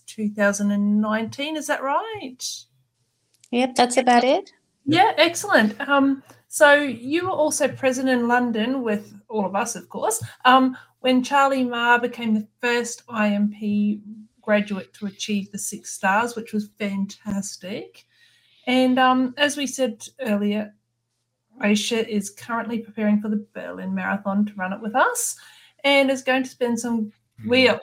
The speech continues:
Speaker 1: all going to spend some gro-, time <laughs> exploring a new city. So that's
Speaker 2: <laughs>
Speaker 1: great. Welcome.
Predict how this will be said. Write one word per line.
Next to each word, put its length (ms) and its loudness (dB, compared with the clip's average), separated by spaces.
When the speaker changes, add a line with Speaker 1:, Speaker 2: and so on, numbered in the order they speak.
Speaker 1:
all 120 -2
going 120 -8
to 80 -18
spend 280 -8
some 140 -10
gro-, 280 0
time 600 4
<laughs> 80 -20
exploring 560 4
a 20 2
new 220 2
city. 400 4
So 120 -4
that's 200 0
Speaker 2:
<laughs> 0 -
Speaker 1:
great. 840 0
Welcome. 880 2